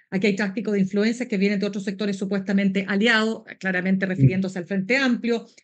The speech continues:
Speaker 1: Esto es una
Speaker 2: No sé,
Speaker 1: operación y el
Speaker 2: no sé.
Speaker 1: Pero mire, acá dice, "Esto es una operación", esto es textual. "Y el caballero, Raúl Letelier,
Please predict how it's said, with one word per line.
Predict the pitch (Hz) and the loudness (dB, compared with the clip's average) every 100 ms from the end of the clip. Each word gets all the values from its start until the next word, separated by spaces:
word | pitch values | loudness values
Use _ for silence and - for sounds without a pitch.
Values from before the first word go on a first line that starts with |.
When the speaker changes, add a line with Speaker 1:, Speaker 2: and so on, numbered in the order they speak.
| _ _ | _ _
Speaker 1:
Esto | 233 - | -4 -2
es | - | -2
una | 233 | 0
Speaker 2:
No | 202 | 0
sé, | |
Speaker 1:
operación | 110 156 - 208 254 247 | 4 4 6 4 4 0
y | 214 | -2
el | 190 - | -4 -4
Speaker 2:
no | 147 | -2
sé. | - 180 | 2 2
Speaker 1:
Pero | 247 | 2
mire, | 381 226 202 | 2 0 0
acá | 208 339 | 0 2
dice, | 381 214 196 240 | 2 0 -2 0
"Esto | 339 339 320 | -4 -4 -6
es | 330 - | -4 -6
una | 320 | -10
operación", | 311 311 302 226 | -6 -6 -4 -4
esto | 285 | -4
es | 269 | -6
textual. | 330 - 311 214 160 - _ _ | -8 -6 -2 -2 -4 -10 _ _
"Y | 233 | 0
el | 262 | 0
caballero, | 269 254 262 311 220 95 - | 0 0 0 2 0 0 -6
Raúl | - 165 185 | -10 -6 -2
Letelier, | 220 285 302 262 262 - | -2 -2 -2 -2 -2 -12